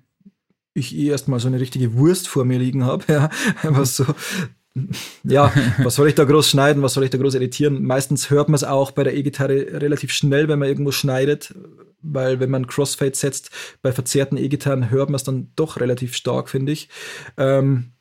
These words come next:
Speaker 1: da würde ich einfach bei der Aufnahme besonders darauf achten, dass das, äh, sauber eingespielt ist. Ansonsten mache ich bei E-Gitarren eigentlich relativ wenig, nur am Anfang wieder Fade in, am Ende Fade out und schauen, wenn, äh,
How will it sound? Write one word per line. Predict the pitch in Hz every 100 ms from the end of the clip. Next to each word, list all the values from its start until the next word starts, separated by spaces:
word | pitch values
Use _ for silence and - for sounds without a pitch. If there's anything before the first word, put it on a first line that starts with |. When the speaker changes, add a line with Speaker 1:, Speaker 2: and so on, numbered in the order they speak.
| _ _ _ _ _ _ -
Speaker 1:
da | 135 135
würde | 139 147
ich | 139
einfach | 135 127
bei | 139
der | 127
Aufnahme | 131 131 139
besonders | 131 123 135 123
darauf | 131 120
achten, | 127 - 123
dass | 120
das, | 127 123 -
äh, | 135
sauber | - 143 151
eingespielt | 143 - 143 135
ist. | 131 - - - -
Ansonsten | 131 127 139 139 -
mache | 143 139
ich | 131
bei | 131 143
E-Gitarren | 139 - 131 135
eigentlich | 135 123
relativ | 127 131 131 - 135
wenig, | 127 160 156 - - _ _
nur | 160 135 135 143
am | 135
Anfang | 135 139 147 135
wieder | 139 139 131 -
Fade | - 131 135
in, | 143 156 156
am | 131
Ende | 135 135 131
Fade | - 131 123
out | 131 131 147 - - - - _ -
und | 135 131
schauen, | - 131 127 139 139 - -
wenn, | 151 120 139 156 160
äh, | 156 143 143